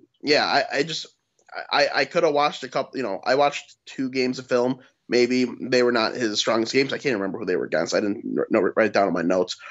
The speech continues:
but maybe they weren't his best games, but, like, it, it was, you know, it was average. It was, it was an average zip. It wasn't, like, something that was super high end. It was, you know, in line with, with a lot of, you know, the other guys in this class, but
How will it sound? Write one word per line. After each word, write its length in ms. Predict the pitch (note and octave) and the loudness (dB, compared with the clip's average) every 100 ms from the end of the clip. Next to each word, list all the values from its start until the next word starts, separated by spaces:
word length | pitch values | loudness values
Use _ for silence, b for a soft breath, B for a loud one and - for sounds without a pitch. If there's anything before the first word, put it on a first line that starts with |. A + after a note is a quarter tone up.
| B | B
but 160 | - C#3 | 2 4
maybe 200 | C3+ C#3 | 4 6
they 100 | C3 | 4
weren't 320 | B2 B2 - _ _ _ _ _ | 4 2 -2 _ _ _ _ _
his 220 | F2+ A#2+ B2+ | -6 -6 0
best 280 | A2 - | 0 0
games, 240 | B2 C3 C3 | 0 0 0
but, 100 | F#2+ | -2
like, 200 | A#2 - _ _ - | -2 -4 _ _ 0
it, 220 | D3 C#3+ | 0 2
it 100 | E3 | 2
was, 240 | G#3+ B3 A#3+ | 2 0 -2
you 60 | |
know, 120 | G3+ | 2
it 100 | D#3+ | 2
was 140 | G#3 A3 | 2 4
average. 340 | G#3+ G#2+ F2 | 2 0 -4
It 80 | C3 | -4
was, 100 | D#3 | -4
it 60 | C#3 | -4
was 100 | F3 | -2
an 60 | |
average 320 | A#2 D3+ C3+ | -2 -2 -2
zip. 160 | C3+ - | -6 -6
It 60 | A#2+ | -6
wasn't, 260 | C3+ A2+ | -6 -4
like, 200 | B2 A2+ | -4 -4
something 340 | - B2+ B2 A2+ | -6 -8 -8 -4
that 160 | E2+ | -2
was 280 | G#2 G#2 - b b | -2 -6 -8 b b
super 400 | - - D3 B2 | -4 0 2 2
high 220 | D3 C3 | 2 4
end. 240 | A#2+ A#2 A2+ | 2 0 -2
It 140 | A#2+ | -4
was, 360 | G#2+ A2+ - - | -4 -4 -8 -6
you 100 | B2+ | -2
know, 160 | G#2 G2 | -2 0
in 220 | E3 F3 | 2 2
line 260 | C3+ C#3 C3+ | 2 2 0
with, 100 | B2 | -4
with 240 | - A#2+ | -6 -4
a 60 | A#2+ | -2
lot 180 | A2+ | 0
of, 160 | A2 E2 - | 0 -6 -8
you 100 | G2+ | -6
know, 80 | |
the 120 | G2 G#2+ | -2 0
other 120 | G2 | 0
guys 240 | F#2 F#2 | 0 -2
in 80 | G#2 | -4
this 120 | F#2+ | -4
class, 320 | - G2 F#2+ | 0 0 0
but 220 | - F2+ | 0 0